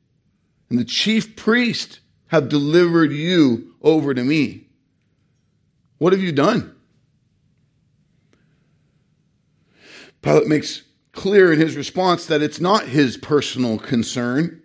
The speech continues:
but other Jewish authorities have brought him to be, to rule, to do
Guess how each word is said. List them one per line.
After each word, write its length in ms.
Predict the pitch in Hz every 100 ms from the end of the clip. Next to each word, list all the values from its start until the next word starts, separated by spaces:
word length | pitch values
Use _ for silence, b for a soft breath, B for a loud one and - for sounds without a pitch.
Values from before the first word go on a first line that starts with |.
| _ _ _ _ _ _ _ _ _ _ -
but 240 | 104 151
other 220 | 151 156 156
Jewish 420 | 117 165 170 143
authorities 540 | 131 139 127 131 143
have 160 | 139 98
brought 280 | 127 123 123
him 380 | 123 143 160 _ _ _ _
to 140 | - 170
be, 360 | 139 143 131 - _ _ -
to 160 | 147
rule, 400 | 139 165 165 87
to 180 | - 131
do 500 | 110 135 135 131